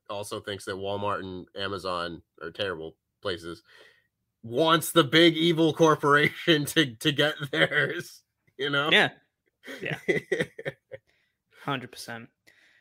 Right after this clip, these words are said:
Speaker 2: Um, but, uh, just quickly about the rest of the segment, about this little video package as a whole, we might as well talk about the rest of it now. We talked, spoken about the, the Mickey bit in particular. Um, but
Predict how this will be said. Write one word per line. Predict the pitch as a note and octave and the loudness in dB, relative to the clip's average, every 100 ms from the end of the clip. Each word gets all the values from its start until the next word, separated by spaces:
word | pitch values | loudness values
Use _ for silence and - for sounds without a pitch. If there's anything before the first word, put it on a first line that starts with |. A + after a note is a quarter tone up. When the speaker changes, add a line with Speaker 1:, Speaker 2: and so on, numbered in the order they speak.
| _ _ | _ _
Speaker 2:
Um, | C#3+ D#3 D#3 D3 - | 4 6 4 0 2
but, | D#3 C#3+ - - - _ - | 4 4 0 -10 -12 _ -4
uh, | C3 B2 A#2 G#2+ _ _ _ _ E3+ | -2 -2 -4 -6 _ _ _ _ -4
just | G3+ G3+ | -2 0
quickly | F#3 E3 | 2 4
about | C#3+ C#3 | 4 2
the | C#3 | 0
rest | C#3 - | -4 -4
of | A#2+ | -6
the | |
segment, | - C#3+ C3 - - - _ _ _ - | -2 -2 -2 -4 -14 -18 _ _ _ -4
about | D3 C3+ B2 | -2 0 0
this | C#3 - | -2 -4
little | C#3 A2+ | -4 -6
video | A#2+ C3 A#2 | -2 0 0
package | C3 B2 C3+ - | 0 -2 -4 2
as | F#3 E3+ | 4 4
a | D3 | 4
whole, | - C#3+ A2+ | 4 4 2
we | B2 | -6
might | C3+ | -8
as | C3 | -10
well | A#2 | -14
talk | A#2+ | -12
about | A#2 | -10
the | - | -10
rest | A#2 - | -12 -12
of | - | -8
it | |
now. | B2 | -8
We | A2+ | -8
talked, | - B2 B2 - | -10 -10 -12 -10
spoken | C3+ B2 | -10 -8
about | A#2 A#2 | -8 -6
the, | B2+ B2 C3 | -6 -8 -8
the | A#2+ | -8
Mickey | B2+ B2 | -8 -8
bit | A2 - | -6 -8
in | B2+ | -10
particular. | - A#2 - B2 C#3+ _ - - _ - | -10 -8 -8 -12 -12 _ -20 -20 _ 4
Um, | D#3 C#3+ C3 _ - | 4 4 -4 _ 0
but | C3 - - | 2 0 -4